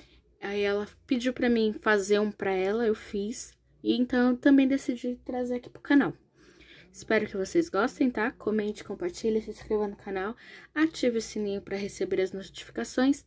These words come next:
todas as vezes que tiver vídeo novo no canal. Esse daqui eu fiz o tamanho pra mim usar, tá? É, mas,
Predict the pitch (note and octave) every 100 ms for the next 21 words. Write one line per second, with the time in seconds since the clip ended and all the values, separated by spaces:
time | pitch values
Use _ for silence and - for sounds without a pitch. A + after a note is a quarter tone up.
0 | - B3 A#3+ A#3+ A#3+ G#3+ G#3+ - - G#3+
1 | G#3 G3+ G3 G#3 G3 G3+ G3+ - A3+ B2
2 | _ _ - - - - C#4 - A#3+ B3
3 | A3+ A#3+ A3 A3+ A#3+ A#3 A3+ A#3 B3 C4
4 | C4+ - - - - _ _ _ - B3
5 | C4 D4 - _ _ C#4+ F4 F#4 D#4 G#3
6 | - _ - - - - _ _ _ _
7 | G3+ A3 B3 _ _ _ - _ _ -
8 | G3 G3 F#3+ F#3+ G3 G3 G3+ -